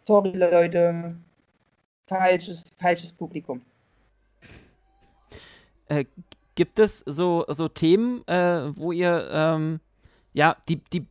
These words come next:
Speaker 2: besonders heiß diskutiert werden bei euch? Gerade wenn ich an die neueren Serien denke, ähm, da, ähm,
Speaker 1: Ja,
Speaker 2: merkt
Speaker 1: wen-,
Speaker 2: man ja, dass,
Speaker 1: sag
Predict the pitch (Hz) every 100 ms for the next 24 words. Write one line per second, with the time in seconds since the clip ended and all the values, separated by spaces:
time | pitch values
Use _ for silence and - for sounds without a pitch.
0 | _ - 139 156 202 226 - 185 208 208
1 | - 220 - 226 226 226 208 220 - 208
2 | 220 254 - 196 226 214 214 196 196 190
3 | 240 254 202 196 170 185 196 185 185 196
4 | 220 226 180 196 196 196 196 175 175 180
5 | 190 196 185 185 185 190 185 - 170 202
6 | 254 202 196 202 - 180 247 285 -